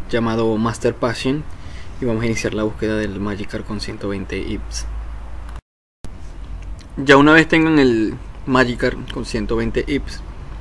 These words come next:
simplemente hablamos con el N P C llamado Master Patient, se lo enseñamos, ¿verdad?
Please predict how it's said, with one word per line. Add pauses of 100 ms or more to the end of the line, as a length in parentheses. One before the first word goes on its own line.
(160)
simplemente
hablamos
con
el (140)
N
P
C
llamado
Master
Patient, (1300)
se
lo
enseñamos,
¿verdad?